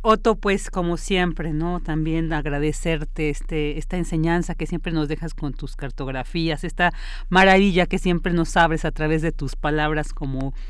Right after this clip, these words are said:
este día en este arte de Pompeya, y que, bueno, estas imágenes, ¿no? Yo las estaba viendo ahorita en tu, en Twitter, en tu Twitter.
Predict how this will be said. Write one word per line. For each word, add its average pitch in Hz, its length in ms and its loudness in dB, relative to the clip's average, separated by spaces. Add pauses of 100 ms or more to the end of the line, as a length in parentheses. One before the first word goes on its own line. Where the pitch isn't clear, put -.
(180)
este 156 260 -2
día 147 340 0 (300)
en 139 120 -4
este 147 260 -6
arte 147 520 -2 (300)
de 147 180 -6
Pompeya, 147 720 -2
y 127 160 -6
que, 143 180 -6
bueno, 180 340 2
estas 175 520 -2
imágenes, 175 640 0
¿no? 170 160 -2
Yo 180 140 -4
las 175 180 -6
estaba 170 360 -2 (140)
viendo 165 300 -2
ahorita 160 320 -2
en 139 160 -2
tu, 139 200 -6
en 160 160 -2
Twitter, 185 300 -2
en 143 100 -2
tu 143 120 -10
Twitter. 170 400 -2